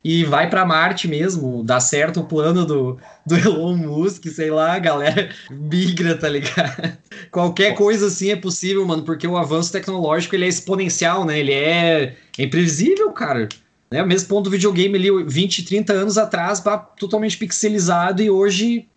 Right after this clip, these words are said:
Speaker 1: praticamente real. Daí tu imagina, bota mais cinquenta, cem anos,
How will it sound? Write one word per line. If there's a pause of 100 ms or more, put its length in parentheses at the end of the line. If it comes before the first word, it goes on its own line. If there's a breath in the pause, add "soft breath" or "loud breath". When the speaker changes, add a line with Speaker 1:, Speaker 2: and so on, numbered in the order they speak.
Speaker 1:
praticamente
real.
Daí
tu
imagina,
bota
mais
cinquenta,
cem
anos,